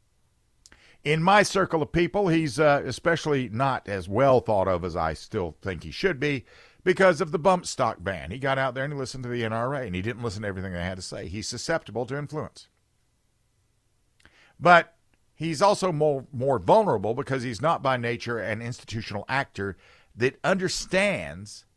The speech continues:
the sociology of institutional hierarchy. Now, like, a pure political animal like Obama is just the opposite.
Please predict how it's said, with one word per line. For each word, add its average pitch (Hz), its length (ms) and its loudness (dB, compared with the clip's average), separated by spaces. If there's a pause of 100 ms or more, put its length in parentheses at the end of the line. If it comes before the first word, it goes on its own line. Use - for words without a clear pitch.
(920)
the 101 80 -8
sociology 147 800 0
of 95 180 -4
institutional 107 960 -8 (120)
hierarchy. 113 600 -6 (2000)
Now, 78 140 -4
like, 80 380 -8
a 78 120 -14
pure 139 360 -6
political 110 440 -8
animal 120 320 -4
like 80 140 -4
Obama 98 480 2
is 95 60 -6
just 90 240 -8
the 98 80 -4
opposite. - 440 -6